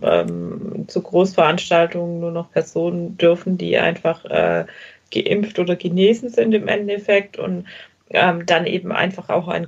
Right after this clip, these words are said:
größerer Personenkreis zu solchen Veranstaltungen wie jetzt eben dem V-F-B-Spiel zugelassen werden kann. Also das heißt quasi Vollauslastung und nur Geimpfte und Genesene ins Stadion.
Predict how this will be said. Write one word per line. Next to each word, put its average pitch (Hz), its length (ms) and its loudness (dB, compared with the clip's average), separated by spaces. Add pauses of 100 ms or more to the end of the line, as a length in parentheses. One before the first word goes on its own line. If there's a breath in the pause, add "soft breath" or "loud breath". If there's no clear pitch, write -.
(120)
größerer 180 460 0
Personenkreis 170 1300 -2
zu - 140 -10
solchen 170 280 -2
Veranstaltungen 165 880 -2
wie 165 100 -8
jetzt 165 220 -2
eben 165 220 -2
dem 160 120 -4
V-F-B-Spiel 160 800 0
zugelassen 160 720 -2 (200)
werden 156 340 2
kann. 156 260 0
Also 151 240 -2
das 151 220 -8
heißt 156 220 0
quasi 160 440 0 (380 loud breath)
Vollauslastung 180 1120 2
und 170 180 -8
nur 165 220 -2
Geimpfte 160 520 -2
und 160 120 -4
Genesene 156 640 0
ins 147 140 -2
Stadion. 143 720 0